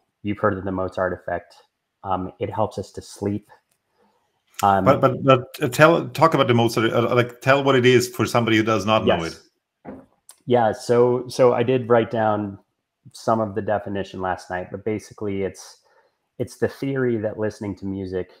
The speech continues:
Speaker 1: of Mozart may temporarily boost things like spatial reasoning and pattern recognition, but it helps people to study. Um, the reason for this
Speaker 2: Plants grow better with it, I've heard.
Speaker 1: What is it?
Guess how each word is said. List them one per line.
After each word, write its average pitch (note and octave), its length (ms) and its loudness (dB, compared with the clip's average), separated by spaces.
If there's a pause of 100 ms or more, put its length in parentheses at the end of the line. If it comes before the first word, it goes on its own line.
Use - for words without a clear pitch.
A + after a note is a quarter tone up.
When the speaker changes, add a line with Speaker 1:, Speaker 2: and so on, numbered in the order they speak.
Speaker 1:
of G2 160 -8
Mozart G2 640 -6
may G2+ 240 -8
temporarily F#2+ 680 -8
boost F#2+ 460 -12
things G2+ 420 -8
like E2+ 200 -12
spatial F2+ 580 -8
reasoning F#2 640 -8 (200)
and F2+ 220 -10
pattern F2+ 360 -4
recognition, A2 800 -8 (520)
but G#2+ 100 0
it G2+ 80 -2
helps - 280 2
people G2+ 300 -4
to - 160 -14
study. A2 760 -4 (480)
Um, G2 460 0 (460)
the A#2+ 80 4
reason C#3 500 0
for G#2 340 -2
this - 560 -8
Speaker 2:
Plants D#3 320 4
grow C#3 220 4
better A#2 320 6
with G#2 200 2
it, G2+ 140 0
I've F#2+ 200 2
heard. F#2 300 -2 (800)
Speaker 1:
What A#2 200 6
is A2+ 80 0
it? C3+ 180 0